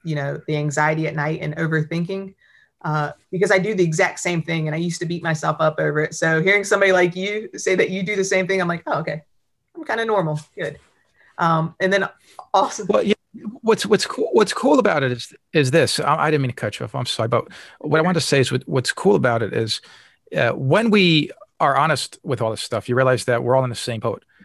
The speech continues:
Speaker 2: It's like, I, when I, when I teach a class, Dina, I don't want people to come there and think you're, you're coming to meet, you know, the top leadership expert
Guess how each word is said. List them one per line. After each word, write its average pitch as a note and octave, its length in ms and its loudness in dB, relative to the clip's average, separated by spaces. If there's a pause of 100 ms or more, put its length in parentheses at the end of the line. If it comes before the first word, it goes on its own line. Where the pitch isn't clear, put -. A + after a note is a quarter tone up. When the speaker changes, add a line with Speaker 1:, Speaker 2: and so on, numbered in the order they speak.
(340)
Speaker 2:
It's - 220 0
like, C3+ 240 4
I, C#3 160 -2
when D3+ 200 0
I, F#3 160 2
when F3+ 220 0
I G#3+ 80 2
teach - 260 -2
a B2 40 2
class, A#2+ 380 2
Dina, B2+ 300 0 (500)
I D3+ 120 2
don't G#3 200 -2
want C#3+ 240 0
people B2+ 280 -2
to A2+ 40 -2
come B2 260 -2
there A#2+ 180 0
and A2 120 -6
think A#2 240 -2
you're, A#2 160 2 (180)
you're C3 180 2
coming C3 400 0
to - 160 -4
meet, A#2+ 440 -2 (600)
you D#3+ 140 0
know, A#2+ 40 2
the G#2+ 140 0
top - 440 0 (840)
leadership C3+ 760 2
expert B2 500 -4